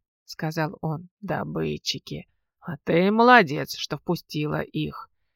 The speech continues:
Не каждая баронесса станет с мужиками за одним столом есть». «И я не каждая», — ответила я.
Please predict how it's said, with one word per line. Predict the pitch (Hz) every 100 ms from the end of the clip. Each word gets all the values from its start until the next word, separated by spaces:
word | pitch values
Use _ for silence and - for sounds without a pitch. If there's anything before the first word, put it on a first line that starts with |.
| _
Не | 196 202
каждая | 196 214 170 165 170
баронесса | 175 180 180 135 - 143
станет | - 147 143 143
с | -
мужиками | 165 180 175 156 143
за | 147 151
одним | 151 143 -
столом | - 185 165 139
есть». | 147 147 143 - - _ _ _ _ _ _
«И | 196
я | 185 208 262
не | 302 285
каждая», — | - 233 - 160 156 175 _ _ _
ответила | - 165 160 156 170 160
я. | 156 156